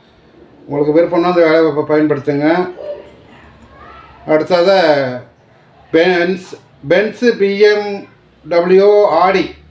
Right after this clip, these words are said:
இந்த கார்லாம் ஓட்டுறதுக்கு டிரைவர் தேவை, அனுபவம் உள்ள டிரைவர் தேவை அப்படி சொல்லி போட்டிருக்காங்க. இது எந்த இடம் பார்த்தீங்கன்னா, சென்னை ஈக்காட்டு தாங்கல்ல இந்த டிரைவர் வேகன்சி இருக்கு. நான் சொல்லக்கூடிய வேலைவாய்ப்பு எல்லாமே சென்னையில் உள்ளது தான்.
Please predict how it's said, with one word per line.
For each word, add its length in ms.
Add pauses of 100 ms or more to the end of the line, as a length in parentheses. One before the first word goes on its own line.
(240)
இந்த 140
கார்லாம் 360
ஓட்டுறதுக்கு 500
டிரைவர் 300
தேவை, 360 (1000)
அனுபவம் 300
உள்ள 160
டிரைவர் 380
தேவை 280
அப்படி 200
சொல்லி 160
போட்டிருக்காங்க. 380
இது 120
எந்த 220
இடம் 140
பார்த்தீங்கன்னா, 280
சென்னை 460
ஈக்காட்டு 360
தாங்கல்ல 320
இந்த 140
டிரைவர் 340
வேகன்சி 420
இருக்கு. 580 (920)
நான் 100
சொல்லக்கூடிய 420
வேலைவாய்ப்பு 360
எல்லாமே 340
சென்னையில் 360
உள்ளது 240
தான். 320